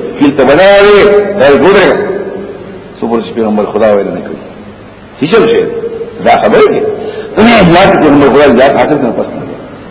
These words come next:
بل روایت راځي. پیغمبر خدا ته حاصل مرګ زی قتل کو. هغه یې مې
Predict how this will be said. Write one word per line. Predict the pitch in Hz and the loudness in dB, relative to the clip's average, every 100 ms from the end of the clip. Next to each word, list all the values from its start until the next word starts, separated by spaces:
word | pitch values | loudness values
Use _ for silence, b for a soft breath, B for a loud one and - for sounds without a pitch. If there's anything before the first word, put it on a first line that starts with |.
| - - - - - 131 | -20 -20 -20 -20 -8 0
بل | 196 185 | 2 4
روایت | 175 160 139 | 4 4 2
راځي. | 123 107 101 - - - - - - - - - - - - - - - - | 2 0 -4 -6 -10 -12 -14 -16 -18 -18 -18 -20 -20 -20 -20 -20 -20 -20 -10
پیغمبر | 92 104 110 113 | -2 0 2 2
خدا | 110 120 131 | 2 2 2
ته | |
حاصل | 107 107 | 0 0
مرګ | 107 139 135 | 0 2 0
زی | 123 | 0
قتل | 113 92 92 - | -4 -4 -4 -4
کو. | 101 - - 90 | -6 -6 -10 -4
هغه | 110 | 0
یې | 120 | 0
مې | 113 135 | 0 0